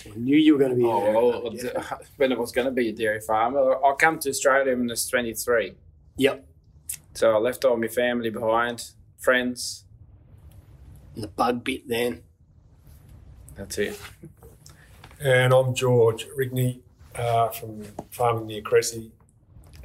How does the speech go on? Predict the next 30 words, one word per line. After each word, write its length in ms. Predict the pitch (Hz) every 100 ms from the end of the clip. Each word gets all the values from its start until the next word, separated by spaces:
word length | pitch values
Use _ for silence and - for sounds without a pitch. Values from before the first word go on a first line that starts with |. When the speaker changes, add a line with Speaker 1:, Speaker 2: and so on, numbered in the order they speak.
| 110
Speaker 3:
uh, 120 | 107
in 180 | 107 104
Tassie. 480 | 113 117 117 120 - _ _ - - _ - - - - - -
And, 420 | 110 110 107 104
uh, 200 | 101 104
we 140 | 107 104
milk 420 | 107 107 - - -
about, 380 | 107 107 104 - - -
um, 220 | 101 98 95 - - - _ _ - - - - -
twenty-two 480 | - 104 98 - 98
hundred 220 | 98 95
cows. 500 | - 104 117 - - - _ - - - - -
Uh, 280 | 98 92 92 - - - - -
and, 280 | 104 95 92
um, 260 | 95 92 - - _ - - - - - - - - -
I 140 | 107 107
knew 240 | 107 107
that 80 | 104
I 60 |
was 180 | 101 98
gonna 160 | 101 95
be 140 | 95
a 40 | 95
dairy 360 | 101 107 104
farmer 400 | - 101 104 135 - -
in 360 | 110 104 101 98 95 - -
two 260 | - 104
thousand 480 | 101 95 95 92 92
and 80 | 90 90
eight 140 | 92